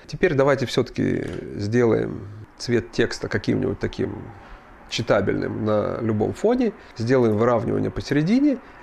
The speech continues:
и попробуем выровнять сам текст. То есть сейчас у нас где-то справа. Вы можете взять вот так вот его за гриву и тащить.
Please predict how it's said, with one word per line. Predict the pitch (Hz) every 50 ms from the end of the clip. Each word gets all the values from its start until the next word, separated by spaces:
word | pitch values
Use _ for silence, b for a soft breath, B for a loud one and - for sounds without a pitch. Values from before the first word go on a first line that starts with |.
| B B B B B
и | 226 220 226
попробуем | - 156 - - 180 208 214 208 196 151 127
выровнять | 120 147 180 190 160 156 151 135
сам | - - - 185 147
текст. | 131 - - - - - - - - - B B B B B -
То | -
есть | 135 - - 127
сейчас | - - 127 - 180 180 180
у | 170
нас | 147 135 113
где-то | 110 117 127 127 120
справа. | 113 - - - - - - - - - B B B B B B B B
Вы | 139 165
можете | 202 220 190 156 - 147
взять | 123 131 147 143 120 202 - - -
вот | - 117 113
так | - 117 95 - -
вот | 104 98
его | - 110 110 101
за | 98 101
гриву | 98 107 104 104 104 92 - - -
и | -
тащить. | - - - - - - - 101 - 156 - -